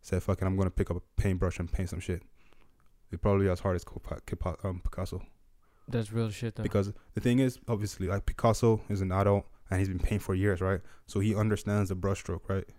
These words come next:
Speaker 1: But at the same time, he's allowing the brushstroke to be the brushstroke and just do whatever the fuck the brushstroke is doing. Because the thing is, when you're a kid, like, for example now, right?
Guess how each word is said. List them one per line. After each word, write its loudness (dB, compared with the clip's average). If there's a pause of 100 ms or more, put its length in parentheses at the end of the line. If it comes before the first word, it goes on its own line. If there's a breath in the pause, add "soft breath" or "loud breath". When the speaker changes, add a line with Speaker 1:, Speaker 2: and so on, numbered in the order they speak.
(600 soft breath)
Speaker 1:
But 4
at 2
the -2
same 0
time, 0 (640)
he's 0
allowing 2
the 0
brushstroke -2
to -14
be 0
the -2
brushstroke -4
and -2
just 0 (380)
do 4
whatever 4
the 0
fuck -4
the -6
brushstroke -2
is -4
doing. 2 (760 soft breath)
Because 4
the -2
thing 4
is, 4
when 2
you're 4
a 0
kid, 2 (1400)
like, -2
for 0
example 2
now, 2
right? -2